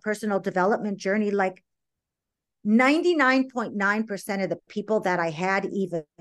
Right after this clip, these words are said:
two years ago, they are literally gone from my life. And it doesn't mean that I don't love them or whatever it is.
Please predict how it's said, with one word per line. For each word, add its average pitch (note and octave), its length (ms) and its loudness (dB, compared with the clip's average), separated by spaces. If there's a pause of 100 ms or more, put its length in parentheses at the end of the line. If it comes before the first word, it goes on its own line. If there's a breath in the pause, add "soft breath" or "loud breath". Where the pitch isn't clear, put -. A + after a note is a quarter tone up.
(260)
two A#3 240 2
years G#3+ 300 4
ago, G#3+ 260 2
they G3+ 180 2
are G3 200 -2
literally F#3 440 0
gone F3 560 -4
from F3 500 -4
my F3 200 -2
life. E3 420 -4 (440 loud breath)
And A#3+ 120 6
it G#3+ 140 4
doesn't A#3+ 340 4
mean A#3 300 6
that G3 260 2
I G3+ 160 2
don't F3+ 300 -4
love F3+ 300 -2
them A3+ 440 2
or F#3 500 0 (320)
whatever G3+ 520 2
it F#3+ 120 0
is. A3+ 420 -2